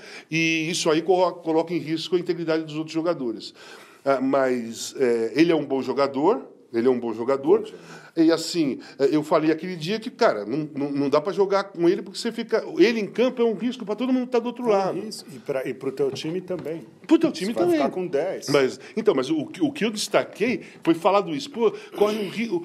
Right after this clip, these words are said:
Speaker 1: ele coloca o Palmeiras em risco. Cara, ele coloca em, o, o, em risco o, o outro jogador. Tanto, eu falei, tanto faz se o Palmeiras vai, o Palmeiras vai ter um jogador a menos, se vai ser desclassificado. A minha preocupação é com outro jogador.
Speaker 2: Uhum.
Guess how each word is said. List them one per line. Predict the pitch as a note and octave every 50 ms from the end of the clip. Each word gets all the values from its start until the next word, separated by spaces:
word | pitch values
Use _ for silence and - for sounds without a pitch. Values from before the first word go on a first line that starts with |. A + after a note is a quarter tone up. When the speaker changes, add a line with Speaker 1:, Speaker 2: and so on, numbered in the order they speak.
| - - - -
Speaker 1:
ele | - D3 D#3+ F3 A#3
coloca | A3+ - G#3 G3 G#3+ A#3+ A#3 A#3
o | G#3+
Palmeiras | - G#3+ G3 G3+ A#3 A3+ A3 F#3+ G#3
em | G3+
risco. | E3 C3 F3 F3+ D#3+ - E3 -
Cara, | - - A3+ A#3+ G3+
ele | F#3 F3+
coloca | - F#3 F3+ G#3+ G#3+ -
em, | A#3+ G3+
o, | E3 E3 D#3+ E3 D#3 C#3+ C#3 C#3+ D3+
o, | C3
em | B2+ B2
risco | A2 B2 F#3+ B3+ - - - - D#4+
o, | E4 D#4+ D#4+ D4 C4+
o |
outro | B3 B3+ C4 G#3 A3
jogador. | G#3+ G#3+ F#3+ - A#3+ - A#3+ C#3+ D3 C#3 - - - - - - - - - _
Tanto, | - G3 A#3+ - A3 -
eu | D#3+
falei, | - D#3+ C3+ -
tanto | - G#3+ - - F#4+
faz | - - A3+ A#3 A#3+ F3
se | -
o | -
Palmeiras | - F3+ D3+ D#3 E3+ E3+ D#3 C#3 - - - - -
vai, | C#3+ C#3+ C#3+ - -
o | C#3
Palmeiras | - - C#3+ C#3+ D#3 D#3 -
vai | D#3 D3
ter | C#3+ - D#3+ D3+
um | D3 D3+ B2+
jogador | D3+ C#3 C#3 C#3 C#3+ C#3+
a | C3 A#2
menos, | G#2+ E3+ D#3 G3 G3+ D#3+ - - - - - - -
se | - C3+
vai | C#3+ C#3+
ser | - D#3+
desclassificado. | C#3+ - - E3+ D3 - - - B2+ - - D#3 G#3 A3 F3+ - - - -
A | C3+ B2+
minha | D#3+ F#3 F#3+
preocupação | G#3+ A#3 A3+ - F#3 D#3 - - - A3 B3+ C4+ B3+
é |
com | A#3+ B3 G#3
outro | G3 C4+ D4+ - C4+
jogador. | A3 G#3 D3 - B2+ A#2 A#2+ A2 G2 F#2 - - _ -
Speaker 2:
Uhum. | A2 G#2+ - G2+ G#2 G#2+